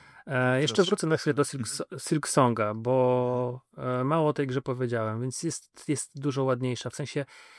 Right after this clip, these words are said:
Speaker 1: em, już Hollow Knight był bardzo ładny, z tymi paralaksami gdzieś tam w tle i tak dalej. Em, tutaj mamy,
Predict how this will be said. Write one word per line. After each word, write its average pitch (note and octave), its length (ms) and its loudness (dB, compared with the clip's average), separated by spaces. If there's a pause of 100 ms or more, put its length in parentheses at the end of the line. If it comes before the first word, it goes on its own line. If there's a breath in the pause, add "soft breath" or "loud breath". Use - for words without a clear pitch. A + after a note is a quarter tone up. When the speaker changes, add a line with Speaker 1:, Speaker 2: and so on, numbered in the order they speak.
(220 loud breath)
Speaker 1:
em, B2+ 1000 2 (800)
już D#3+ 200 -4
Hollow D#3+ 340 4
Knight C3 200 2
był B2 100 0
bardzo B2 300 2
ładny, A#2+ 260 2
z - 40 -6
tymi C3 180 -2
paralaksami C3 720 4
gdzieś A#2+ 180 -6
tam A#2+ 260 -4
w - 100 -16
tle A#2+ 500 0
i A2+ 60 -4
tak A#2 200 -6
dalej. B2 420 0 (400 loud breath)
Em, A#2 1040 0
tutaj C3+ 280 0
mamy, A#2+ 800 0